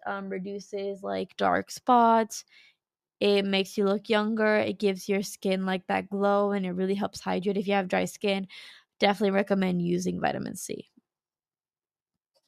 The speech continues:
Also, it's good to have a teeth whitening serum. I mean, sorry, a teeth whitening, just deep whitening, like, kit, I meant to say. And then a good eyelash serum to grow your eyelashes. I use Grande Lash. It works, guys. It's amazing.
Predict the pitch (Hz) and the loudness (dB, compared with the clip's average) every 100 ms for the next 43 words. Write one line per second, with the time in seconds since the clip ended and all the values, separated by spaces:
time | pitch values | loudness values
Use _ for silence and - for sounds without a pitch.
0 | _ _ _ _ - - - - 220 240 | _ _ _ _ -20 -20 2 6 6 4
1 | 214 214 214 220 196 190 190 302 302 - | 2 2 4 6 6 4 0 -2 -2 0
2 | 269 262 247 262 254 - 254 240 233 233 | 2 2 2 -2 -4 -2 2 4 4 4
3 | 233 240 - - _ _ _ - 202 190 | 2 -2 -8 -20 _ _ _ -4 -2 -2
4 | 107 - - - _ _ - 180 240 226 | -4 -6 -10 -16 _ _ -6 -2 -2 0
5 | 202 196 190 190 190 202 202 196 - 190 | 2 2 4 0 0 -4 -6 -8 -6 -4
6 | 185 185 156 - - - 190 180 - - | -2 -2 -4 -8 -12 -2 0 0 -6 -6
7 | 190 175 175 185 - - - 208 - - | -4 -4 -6 -6 -4 -4 -6 -10 -20 -10
8 | - 220 226 226 220 202 208 202 - 196 | 2 6 8 6 4 6 6 6 8 8
9 | 202 190 175 185 - - 175 170 185 190 | 8 6 2 -2 -8 -6 -6 -6 -8 -12
10 | 185 196 196 196 190 185 - 185 180 185 | -8 0 4 4 4 0 2 2 2 0
11 | 190 180 190 202 214 196 196 190 196 196 | -4 0 2 2 -2 0 0 2 2 0
12 | 196 - 208 185 180 185 - - 180 180 | -2 -4 -2 0 -2 -4 -8 -2 -2 -2
13 | - - 202 180 175 170 185 190 | -6 -8 -6 -4 -6 -6 -8 -8